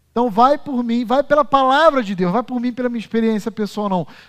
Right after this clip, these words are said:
Vai pela palavra de Deus. O homem precisa viver com regras. Quer ver um exemplo? Você já parou pra pensar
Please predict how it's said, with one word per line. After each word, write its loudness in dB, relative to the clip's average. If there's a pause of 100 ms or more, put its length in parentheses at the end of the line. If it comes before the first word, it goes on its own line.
Vai 4
pela 0
palavra 0
de -6
Deus. -4 (1600)
O -8
homem 0
precisa -6
viver -2 (160)
com -6 (120)
regras. -14
Quer 4
ver -2
um 2
exemplo? -2 (1600)
Você -6
já 0
parou 2
pra -2
pensar -6